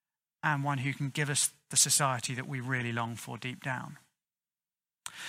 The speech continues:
The hope of Christmas is that Jesus, the child of Christmas, will do this as he provides the leadership that we lack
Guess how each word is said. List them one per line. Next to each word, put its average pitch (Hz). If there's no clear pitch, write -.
The 165
hope 233
of 220
Christmas -
is 135
that 160
Jesus, 185
the 143
child 185
of 143
Christmas, 139
will 139
do 143
this 123
as 151
he 165
provides 147
the 156
leadership 190
that 143
we 143
lack 139